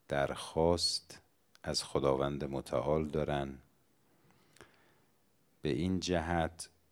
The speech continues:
این موضوع می‌تونه مهم باشه که در این مجالس مطرح بشه که ما محبوبمون حضرت سید الشهداست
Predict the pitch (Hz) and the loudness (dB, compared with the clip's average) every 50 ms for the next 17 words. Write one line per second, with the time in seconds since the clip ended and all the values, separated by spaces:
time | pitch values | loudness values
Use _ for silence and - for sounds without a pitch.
0 | _ _ _ _ _ _ _ _ _ _ _ _ _ _ _ _ - - _ _ | _ _ _ _ _ _ _ _ _ _ _ _ _ _ _ _ -20 -20 _ _
1 | _ _ - _ _ _ _ _ _ _ _ - 85 82 80 80 78 76 73 71 | _ _ -20 _ _ _ _ _ _ _ _ -4 -2 -2 0 0 2 2 2 0
2 | 69 64 65 76 76 - - - 80 - - - 78 73 73 73 71 69 69 65 | -2 -2 -4 -4 -4 -4 -4 -6 -6 -6 -4 -4 -2 -2 -2 -2 -2 -2 -2 -2
3 | - - 85 85 85 80 73 80 76 71 - - - - 71 69 69 69 - - | -2 -2 -2 0 0 0 2 2 2 2 0 -4 -4 -2 -2 -2 -2 -4 -6 -8
4 | - 64 69 67 65 67 71 71 69 67 67 65 - - 65 64 65 67 71 67 | -6 -4 -2 -2 0 0 -2 -2 -2 -2 -2 -4 -4 -4 -4 -4 -4 -4 -2 -2
5 | - - 76 69 64 - - - - 76 78 76 76 - - 78 73 - - - | -2 -2 -2 -4 -4 -4 -6 -2 0 0 0 0 -2 -6 -6 -2 0 0 0 0
6 | 80 76 73 73 71 - - _ _ _ _ _ _ _ _ _ _ _ _ _ | 0 0 0 -2 -4 -8 -12 _ _ _ _ _ _ _ _ _ _ _ _ _
7 | _ _ _ _ _ _ _ _ _ _ _ _ _ _ - - _ _ _ _ | _ _ _ _ _ _ _ _ _ _ _ _ _ _ -20 -20 _ _ _ _
8 | - - - - - - - - - - - - - _ _ _ _ _ _ _ | -20 -20 -20 -20 -20 -20 -20 -20 -20 -20 -20 -20 -20 _ _ _ _ _ _ _
9 | _ _ _ _ _ - - - 85 82 82 85 87 90 92 92 92 92 92 90 | _ _ _ _ _ -10 -4 -2 0 2 6 6 8 8 8 8 8 6 6 4
10 | 87 87 82 80 78 78 73 - - - - 78 71 73 87 92 95 95 90 - | 2 0 0 2 2 2 2 2 -2 -6 -10 -8 -4 0 2 2 2 2 4 4
11 | 90 87 87 87 85 85 85 82 80 80 78 69 - - - - - - 76 69 | 2 2 2 2 0 2 2 0 0 -2 -4 -6 -8 -12 -16 -12 -8 -6 -6 -6
12 | 76 69 73 73 71 - - 76 - - - 73 69 67 64 71 69 - - - | -4 -4 -4 -4 -4 -4 -4 -2 -2 0 0 0 0 -2 -2 -4 -4 -2 -2 -2
13 | - - 67 64 69 65 62 - 73 73 78 80 82 80 80 - - - - - | -2 -4 -4 -2 -4 -4 -2 0 0 2 4 4 2 2 0 -4 -6 -8 -8 -12
14 | - - - | -16 -20 -20